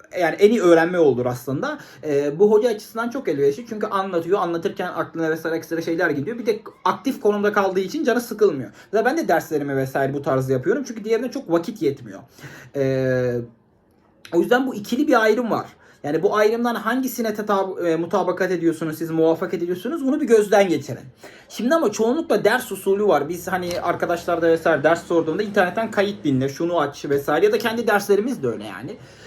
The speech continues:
Ee, peki bunu nasıl telafi edebiliriz? Yani eğer bu şekilde, e, diyelim birebir birisine ders ver-, e, ders dinleteceğimiz bir hoca falan yok. Yani bunu şöyle telafi edebiliriz arkadaşlar, müzakere grup, e, mütalaa gruplarıyla.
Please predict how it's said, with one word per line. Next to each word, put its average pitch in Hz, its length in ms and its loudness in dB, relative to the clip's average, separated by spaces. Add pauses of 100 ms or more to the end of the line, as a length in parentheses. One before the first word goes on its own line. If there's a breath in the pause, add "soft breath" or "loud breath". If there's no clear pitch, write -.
(200 loud breath)
Ee, 143 520 2
peki 233 220 -2
bunu 277 140 0
nasıl 254 240 2
telafi 175 400 2
edebiliriz? 143 420 0
Yani 147 220 2
eğer 175 300 0 (460 loud breath)
bu 170 60 -6
şekilde, 185 800 2
e, 160 320 -2
diyelim 185 240 4
birebir 180 360 2
birisine 175 400 -2
ders 175 240 2
ver-, 160 340 2
e, 135 120 0
ders 165 340 0 (120)
dinleteceğimiz 160 720 -2
bir 151 60 -2
hoca 151 260 0
falan 143 360 0
yok. 143 200 -6 (580 loud breath)
Yani 214 360 2 (260)
bunu 262 160 2
şöyle 285 240 -2
telafi 180 340 2
edebiliriz 151 320 0
arkadaşlar, 185 420 -2
müzakere 185 520 2
grup, 135 320 0
e, 143 80 -2
mütalaa 170 380 2
gruplarıyla. 117 540 -4